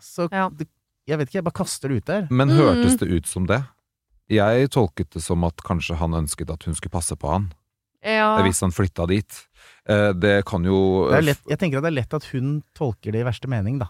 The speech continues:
Speaker 3: Ja.
Speaker 2: Han har bare nevnt at han vil flytte hit hvor hun bor.
Speaker 1: Ja.
Speaker 2: Sant? Og så sier
Speaker 3: Fordi
Speaker 2: hun,
Speaker 3: han er
Speaker 2: han
Speaker 3: skrøpelig.
Speaker 2: begynner å bli skrøpelig og har ingen
Speaker 3: Å, ja,
Speaker 2: rundt seg som kan
Speaker 3: ok.
Speaker 2: hjelpe.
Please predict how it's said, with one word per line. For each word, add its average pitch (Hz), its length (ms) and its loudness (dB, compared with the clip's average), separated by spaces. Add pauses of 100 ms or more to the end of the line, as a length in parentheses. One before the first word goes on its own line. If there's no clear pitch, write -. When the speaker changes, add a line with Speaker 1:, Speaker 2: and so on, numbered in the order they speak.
Speaker 3:
Ja. 92 160 0 (140)
Speaker 2:
Han 254 200 4
har 302 80 4
bare 285 140 4
nevnt 202 320 2
at 240 100 0
han 214 140 -2
vil 220 80 -2
flytte - 420 -8
hit 170 200 -4
hvor 220 120 -2
hun 175 320 0
bor. 254 200 2 (640)
Speaker 1:
Ja. 95 140 -8 (420)
Speaker 2:
Sant? 233 240 0
Og 233 60 -6
så 247 120 -4
sier 233 200 -2
Speaker 3:
Fordi 104 160 4
Speaker 2:
hun, 95 100 2
Speaker 3:
han 98 80 2
er - 20 -2
Speaker 2:
han - 160 4
Speaker 3:
skrøpelig. 285 120 2
Speaker 2:
begynner 185 280 4
å 180 60 2
bli 220 100 0
skrøpelig 165 400 0
og 180 60 -2
har 180 160 2
ingen 170 160 4
Speaker 3:
Å, 101 80 4
ja, 90 80 2
Speaker 2:
rundt 76 60 -4
seg 170 100 -4
som 101 160 2
kan 107 100 0
Speaker 3:
ok. 98 80 4
Speaker 2:
hjelpe. 233 720 0